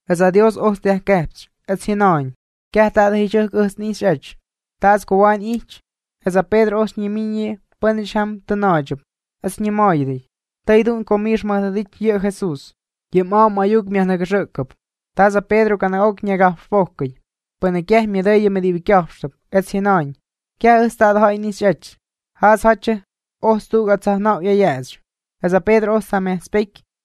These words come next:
Ko Jesús ñimoyi. Nan yeh na nacha sah nau ya yach.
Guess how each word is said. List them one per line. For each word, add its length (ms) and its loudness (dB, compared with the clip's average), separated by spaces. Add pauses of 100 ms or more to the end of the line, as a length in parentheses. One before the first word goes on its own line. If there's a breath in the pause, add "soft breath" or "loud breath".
(160)
Ko 60 0
Jesús 480 2
ñimoyi. 540 -2 (420)
Nan 220 0
yeh 160 4
na 160 -4
nacha 320 -4
sah 220 -4
nau 200 -2
ya 120 -2
yach. 440 -2